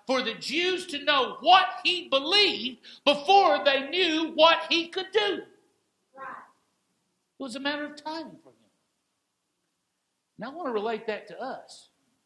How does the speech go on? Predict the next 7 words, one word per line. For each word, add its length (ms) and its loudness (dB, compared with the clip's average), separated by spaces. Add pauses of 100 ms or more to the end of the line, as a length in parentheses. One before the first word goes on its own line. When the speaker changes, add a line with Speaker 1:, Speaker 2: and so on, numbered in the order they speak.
(240)
Speaker 1:
as 220 -8
well, 380 -6 (840)
because 580 -6
there 160 0
is 220 -10
a 80 -14
need 720 -14